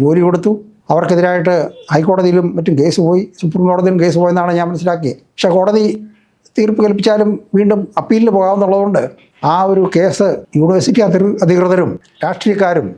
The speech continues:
ഉദ്യോഗസ്ഥന്മാരും കൂടെ ചേർന്ന് അട്ടിമറിച്ച് അതിൽ ഒന്ന് രണ്ട് പേര്, അതിന് കൂട്ടുനിന്ന ഒന്ന് രണ്ട് പേരൊക്കെ ആത്മഹത്യ ചെയ്ത് അതിനകത്ത് നിന്ന് രക്ഷപ്പെടുകയായിരുന്നു കേസിൽ. അതോടുകൂടി നമുക്ക് ഈ വിദ്യാഭ്യാസ രംഗത്തെ കുറിച്ചുള്ള വിശ്വാസം, വിശ്വാസ്യത നഷ്ടപ്പെട്ടു എന്നുള്ള ഒരു യാഥാർത്ഥ്യം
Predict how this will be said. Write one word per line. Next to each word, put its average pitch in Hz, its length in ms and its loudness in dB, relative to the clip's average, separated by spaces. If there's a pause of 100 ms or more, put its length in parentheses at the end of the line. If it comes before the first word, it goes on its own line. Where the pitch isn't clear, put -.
(320)
ഉദ്യോഗസ്ഥന്മാരും 175 600 0
കൂടെ 156 160 -4
ചേർന്ന് 160 240 0 (260)
അട്ടിമറിച്ച് 156 520 0 (360)
അതിൽ 165 200 2
ഒന്ന് 185 140 2
രണ്ട് 196 180 0
പേര്, 196 180 0 (380)
അതിന് 185 180 0
കൂട്ടുനിന്ന 202 320 0 (100)
ഒന്ന് 190 120 0
രണ്ട് 196 140 -2
പേരൊക്കെ 190 240 0 (200)
ആത്മഹത്യ 214 460 -2
ചെയ്ത് 196 180 2 (180)
അതിനകത്ത് 180 260 0
നിന്ന് 180 140 0
രക്ഷപ്പെടുകയായിരുന്നു 156 500 0
കേസിൽ. 127 200 -2 (280)
അതോടുകൂടി 196 380 -4
നമുക്ക് 190 240 -2 (440)
ഈ 165 120 2
വിദ്യാഭ്യാസ 190 600 0
രംഗത്തെ 175 320 0 (440)
കുറിച്ചുള്ള 160 320 2 (100)
വിശ്വാസം, 160 500 -2 (560)
വിശ്വാസ്യത 160 540 0 (480)
നഷ്ടപ്പെട്ടു 170 440 -4 (120)
എന്നുള്ള 156 280 0
ഒരു 151 100 0 (520)
യാഥാർത്ഥ്യം 143 420 0